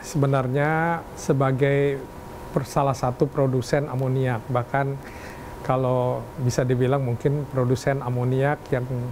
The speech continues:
paling besar di Asia mungkin,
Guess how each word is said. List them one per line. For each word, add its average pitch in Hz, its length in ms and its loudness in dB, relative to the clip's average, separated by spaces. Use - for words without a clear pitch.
paling 127 160 2
besar 127 400 2
di 120 160 4
Asia 127 560 2
mungkin, 127 400 -2